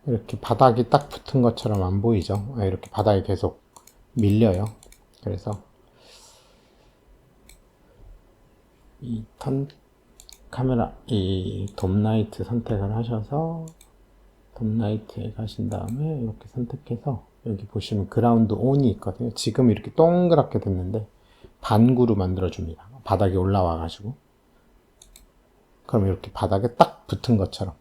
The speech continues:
음, 그래서 이렇게 해보시면, 예, 딱 차가 안 밀리고 바닥에 딱 붙어 있는 것처럼 잘 나오죠.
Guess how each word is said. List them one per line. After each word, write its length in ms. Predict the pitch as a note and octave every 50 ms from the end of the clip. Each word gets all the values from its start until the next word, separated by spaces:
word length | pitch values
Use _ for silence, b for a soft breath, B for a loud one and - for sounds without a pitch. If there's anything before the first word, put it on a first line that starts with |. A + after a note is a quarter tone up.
| -
음, 160 | A#2+ F#2 E2+ F2+
그래서 460 | - - G2+ F#2 - C#3+ D3 E3+ G3+ G3+ - _ _ _ _ _ - F3 -
이렇게 300 | G2+ G2 G2 - - B2
해보시면, 600 | A#2+ A#2+ B2+ A#2+ - - A#2+ A#2+ D3+ F3+ F#3 F#3 _ - _ _ _ _ _ _ _ - A2+
예, 260 | G2+ F2+ E2 E2 F2 -
딱 300 | - B2+ B2+ - - - _ _ _ _ _ _ _ _ _ _ _ _ _ _ _ _ _ _ _ _ _ _ _ _ _ _ _ _ -
차가 300 | - - - C#3 C3+ B2+
안 120 | G2 F#2 G#2
밀리고 420 | A2+ A#2+ B2 A2 F#2 G2 A2+ G#2+
바닥에 360 | - A2 G2+ G#2 G2+ F#2 F#2
딱 160 | - A#2+ -
붙어 240 | - - G2 - B2+
있는 220 | A#2+ A2 G#2+ G#2 F#2+
것처럼 460 | E2+ - - - F#2+ F#2 F2 F#2+ G2+
잘 260 | - - A2 G2 F2+
나오죠. 360 | F2+ F2+ F#2+ G2 F#2+ - B2+